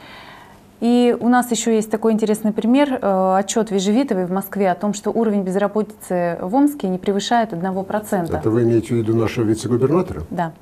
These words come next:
Speaker 1: А, она в другом городе живёт?
Speaker 2: Я так понимаю, что она отчитывалась за область, значит, и, и в, и в другую область. Может, однофамилец? Ну, а теперь, а теперь по порядку. Ну, конечно, э,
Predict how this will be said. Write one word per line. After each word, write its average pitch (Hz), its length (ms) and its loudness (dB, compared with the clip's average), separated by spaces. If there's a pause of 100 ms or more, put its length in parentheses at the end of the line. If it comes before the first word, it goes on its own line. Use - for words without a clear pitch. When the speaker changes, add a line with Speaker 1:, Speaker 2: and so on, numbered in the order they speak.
(180)
Speaker 1:
А, 180 580 0
она 233 520 2
в 190 60 -8
другом 220 280 0
городе 254 300 -2
живёт? 170 300 -6 (640)
Speaker 2:
Я 87 140 -2
так 98 120 -6
понимаю, 98 320 0
что - 180 -4
она 95 140 0
отчитывалась 95 520 -2
за 104 160 0
область, 69 580 -4
значит, - 360 -10
и, 78 40 -6
и 76 300 -6
в, 69 220 -8
и 92 40 -4
в 85 60 -6
другую 104 340 0
область. 76 480 -8 (560)
Может, 90 280 -6
однофамилец? 92 720 -8 (1900)
Ну, 151 100 6
а 151 80 4
теперь, 156 380 2
а 151 100 2
теперь 147 320 2
по 147 120 2
порядку. 101 640 0 (460)
Ну, 90 300 -6
конечно, 123 520 0
э, 80 460 -2